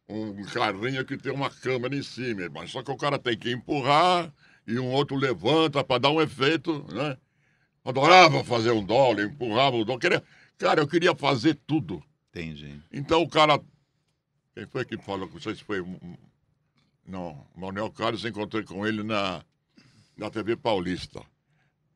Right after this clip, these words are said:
Speaker 1: Ah, não sei se foi o Nilton Travesso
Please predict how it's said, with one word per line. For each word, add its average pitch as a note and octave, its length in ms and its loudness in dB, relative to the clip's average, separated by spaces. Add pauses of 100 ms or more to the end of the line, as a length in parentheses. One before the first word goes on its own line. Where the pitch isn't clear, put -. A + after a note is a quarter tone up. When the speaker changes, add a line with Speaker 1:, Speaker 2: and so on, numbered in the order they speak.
(160)
Speaker 1:
Ah, E2+ 640 -10 (800)
não - 80 -20
sei E3 140 -4
se - 80 -10
foi C#3+ 180 -2
o A2 100 2
Nilton F#2+ 320 -6
Travesso E2+ 760 -6